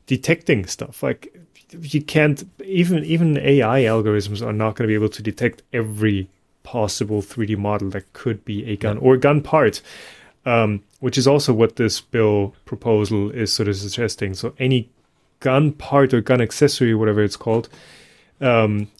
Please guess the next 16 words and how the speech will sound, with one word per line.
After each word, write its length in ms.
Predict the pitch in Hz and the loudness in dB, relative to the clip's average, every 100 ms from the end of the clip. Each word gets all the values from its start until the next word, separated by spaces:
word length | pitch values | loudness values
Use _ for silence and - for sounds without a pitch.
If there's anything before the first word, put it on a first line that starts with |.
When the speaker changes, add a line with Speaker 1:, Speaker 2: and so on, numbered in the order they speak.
| - | -16
Speaker 1:
a 60 | |
printer 260 | - 135 117 | -2 0 0
capable 440 | - 120 113 107 | -2 -2 0 -2
of 100 | 107 | -2
producing 400 | - 113 110 113 | -2 -4 -4 -6
that. 200 | 107 - _ _ | -8 -12 _ _
So 200 | - 120 135 | -8 -4 0
even 240 | 156 160 | 2 4
if 140 | 131 | 4
you're 80 | 135 | 4
just 260 | 127 123 - | 4 4 2
building 520 | 127 123 117 110 110 | 2 4 2 2 -2
or, 200 | 110 113 120 | -2 -2 -2
or 60 | |
printing, 560 | 110 123 117 117 107 101 - _ _ _ _ _ _ _ _ | -4 -4 0 0 0 -4 -10 _ _ _ _ _ _ _ _
uh, 440 | 190 156 151 143 | -14 -10 -10 -10